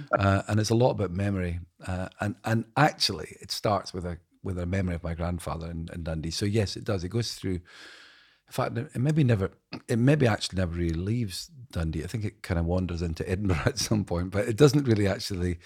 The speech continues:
leave, uh, Dundee, which I, is not honestly something I've, I've, I've, I, I off, often do. I, I tend to, um, I suppose just you, you tend to write where you live. I think I'm,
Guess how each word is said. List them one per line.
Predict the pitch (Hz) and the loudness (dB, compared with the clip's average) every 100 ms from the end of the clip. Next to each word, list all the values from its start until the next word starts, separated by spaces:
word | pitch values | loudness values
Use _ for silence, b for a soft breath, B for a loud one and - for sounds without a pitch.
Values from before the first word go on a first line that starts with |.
| B B B - | B B B 2
leave, | 104 107 113 - - - | 4 6 2 -4 -12 -8
uh, | 87 87 - | -6 -6 -6
Dundee, | 90 87 87 90 B B B B - | -4 -4 -4 -8 B B B B 2
which | 175 | 4
I, | - - _ | 4 0 _
is | - 143 | -2 6
not | 165 208 240 - | 10 10 10 8
honestly | 156 180 170 175 | 8 8 4 2
something | 160 170 143 147 | 0 0 0 2
I've, | 120 110 _ | 0 -2 _
I've, | 113 104 - | -2 -2 -4
I've, | 107 104 101 - _ - _ | -2 0 0 -4 _ -20 _
I, | 92 - | -10 -8
I | 110 | -4
off, | 101 107 - 107 113 - - - - | -2 -2 -4 -4 -4 -8 -18 -12 -6
often | 110 101 | -6 -6
do. | 98 104 - | -2 0 2
I, | 151 - | 0 2
I | 151 | 0
tend | - - 220 220 | 2 2 2 4
to, | 160 139 107 B B B B B B B _ _ _ _ | 4 4 2 B B B B B B B _ _ _ _
um, | 117 110 98 90 87 87 _ _ _ _ _ _ - _ | 4 4 4 0 -4 -10 _ _ _ _ _ _ -20 _
I | - | -8
suppose | - 95 95 | -4 -2 -2
just | 85 - | -2 -6
you, | - - 107 | -6 -4 -2
you | 98 | -2
tend | - 110 | 2 2
to | 107 | 2
write | 92 92 101 - | 2 2 2 0
where | 95 | -2
you | 87 | 0
live. | 90 113 98 | 2 2 0
I | |
think | 104 143 147 - | 0 -2 -2 -8
I'm, | 117 110 | -6 -6